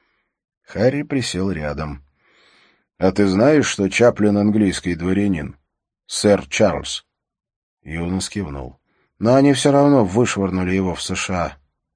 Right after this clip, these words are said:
Юнос перелистал книгу. «Ты болел этим летом, Юнос?»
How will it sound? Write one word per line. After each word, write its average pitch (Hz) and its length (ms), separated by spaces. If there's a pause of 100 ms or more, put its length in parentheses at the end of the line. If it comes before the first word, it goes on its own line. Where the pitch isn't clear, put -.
(420)
Юнос 101 520
перелистал 82 680
книгу. 76 560 (640)
«Ты 92 160
болел 95 460
этим 101 340
летом, 78 340
Юнос?» 85 480